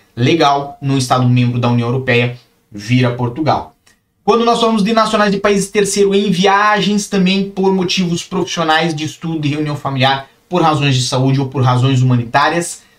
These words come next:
também é permitida a entrada, lógico, fazendo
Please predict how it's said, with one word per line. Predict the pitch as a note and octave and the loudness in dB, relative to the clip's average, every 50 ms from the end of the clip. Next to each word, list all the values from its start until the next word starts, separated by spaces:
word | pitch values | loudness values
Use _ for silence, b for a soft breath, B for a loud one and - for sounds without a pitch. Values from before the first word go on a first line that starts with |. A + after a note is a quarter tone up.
| b b | b b
também | - C#3 C3+ B2+ B2+ D#3 F#3 G#3 | -2 0 2 2 2 2 2 0
é | G3+ | -2
permitida | G3 G3+ G3 F#3+ F#3 E3+ - F#3 F3 F3 | 0 0 0 0 0 -2 -4 -2 -2 -2
a | F3 | -2
entrada, | E3+ D3+ C#3+ C3+ C3 C3 C3+ D3+ D3+ B B B B B | -2 0 0 0 0 0 -2 -4 -6 B B B B B
lógico, | - B2+ C3 C3+ C#3+ D3+ D#3 D#3 D#3 D#3 D3 E3+ F3 - - G#3 G#3 | -2 0 0 2 4 4 4 4 2 2 0 -2 -4 -6 -6 -6 -6
fazendo | - - - D#3 C#3+ C#3 C3 B2+ C3+ D3+ F3 G3 G#3 G#3 G3+ F3+ F3 D#3 B2+ | -6 -2 0 0 0 2 0 0 2 2 2 2 2 0 0 0 0 0 -2